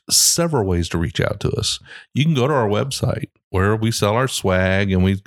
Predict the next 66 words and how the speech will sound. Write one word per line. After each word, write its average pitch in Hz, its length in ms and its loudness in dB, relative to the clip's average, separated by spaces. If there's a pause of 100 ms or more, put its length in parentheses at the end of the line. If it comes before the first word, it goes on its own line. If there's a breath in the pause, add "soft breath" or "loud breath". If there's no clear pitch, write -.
have 98 180 0
our 117 100 0
blog, 92 720 0
and 85 280 2 (300 loud breath)
you 101 100 -4
can 110 120 2
actually 110 260 0
listen 117 200 0
to 135 60 2
the 127 80 -2
shows 104 360 0
there 92 160 2
if 85 120 -4
you 85 120 2
want. 87 300 0 (360 soft breath)
Uh, 104 80 -4
but 110 120 2
we 131 100 2
also 139 160 0
have 127 100 2
an 117 60 0
online 110 320 0
store 90 300 -2
there 82 160 0
where 87 100 0
you 92 80 0
can - 160 0
buy 87 140 2
our 85 80 2
stuff. 85 500 -2 (400 soft breath)
Uh, 92 60 0
but 101 280 -2
there's 110 200 0
also 165 580 0
a 110 200 0
contact 127 760 0
us - 140 -2
page. - 500 -6 (520 loud breath)
And 95 220 2
if 85 140 -2
you 110 80 2
just 120 200 -2
wanna 113 160 0
reach 110 280 0
out 107 160 0
to 113 120 -2
us, 104 120 0
that's 101 160 -2
a 92 40 0
great 95 320 0
place 92 260 0
to 95 100 -4
do 92 180 2
it. 113 160 -2 (380 loud breath)
You 117 100 -6
can 127 100 0
also 139 220 0
write 123 240 2
us 131 120 -4
an 113 100 0
email. 120 320 0
Mike 95 440 0
and 120 140 0
I 123 80 2
are 123 120 0
both 113 500 -2